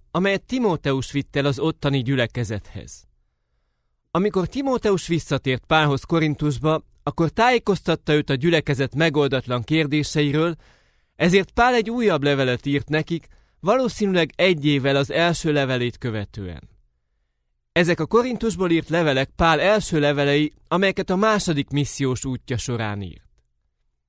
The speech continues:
Mivel Szilász és Timóteus is vele voltak a tesszalonikai gyülekezet megalapításakor,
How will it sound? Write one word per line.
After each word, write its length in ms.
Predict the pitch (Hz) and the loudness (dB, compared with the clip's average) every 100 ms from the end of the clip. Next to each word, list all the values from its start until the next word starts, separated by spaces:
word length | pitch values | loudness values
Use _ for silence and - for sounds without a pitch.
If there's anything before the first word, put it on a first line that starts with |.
| _ _ _ _ _ _ _ _ _ _ _ _ _ _ _ _ | _ _ _ _ _ _ _ _ _ _ _ _ _ _ _ _
Mivel 300 | 151 165 175 | -2 2 2
Szilász 420 | 160 277 277 233 | 2 0 0 0
és 140 | 220 - | -2 -4
Timóteus 600 | 175 151 127 - 131 127 | -2 0 0 -2 -2 -2
is 160 | 131 | -6
vele 240 | 139 156 147 | 0 2 2
voltak 400 | 135 135 139 127 | 0 -2 -4 -6
a 80 | 131 | -2
tesszalonikai 800 | 175 165 - 147 139 135 131 127 | 0 0 0 0 0 -2 -2 -2
gyülekezet 540 | 131 123 127 117 107 | -2 -4 -4 -6 -2
megalapításakor, 1200 | 156 170 165 160 139 - 147 143 139 - 135 | 0 2 2 0 -6 0 0 2 -4 -2 -4